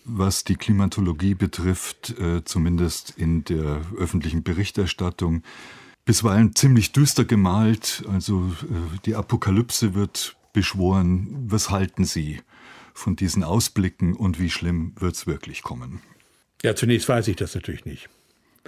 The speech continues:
Speaker 2: wie schlimm es sein wird. Und ich bin auch nicht so ein
Speaker 1: Aber
Speaker 2: Freund von solchen apokalyptischen Perspektiven.
Speaker 1: andere behaupten, sie wüssten es.
Speaker 2: Ja, sie wissen es aber natürlich nicht, weil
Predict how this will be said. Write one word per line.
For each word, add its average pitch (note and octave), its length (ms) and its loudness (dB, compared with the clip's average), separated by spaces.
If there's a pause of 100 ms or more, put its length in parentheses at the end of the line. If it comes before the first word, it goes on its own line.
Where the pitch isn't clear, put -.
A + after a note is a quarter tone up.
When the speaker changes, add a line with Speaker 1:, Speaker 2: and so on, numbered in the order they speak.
(360)
Speaker 2:
wie G2+ 100 0
schlimm A2 200 4
es - 240 -2 (100)
sein G2+ 300 0
wird. A#2 160 4
Und G2+ 120 2
ich F#2+ 100 -2
bin A2+ 140 2
auch G#2 160 0
nicht G#2 140 0
so - 60 0
ein E2+ 80 2
Speaker 1:
Aber E2 100 0
Speaker 2:
Freund G#2+ 240 4
von F#2+ 160 0
solchen F#2 320 0 (380)
apokalyptischen F#2+ 720 -2
Perspektiven. F2+ 800 -2 (260)
Speaker 1:
andere G#2 280 2
behaupten, G2 500 -2
sie F#2 200 -2
wüssten G2 300 -2
es. - 340 -10 (920)
Speaker 2:
Ja, A#2+ 140 4
sie A#2 120 4
wissen B2+ 220 4
es - 100 -2
aber A2 140 2
natürlich A2 560 -2
nicht, - 580 2
weil G#2+ 400 4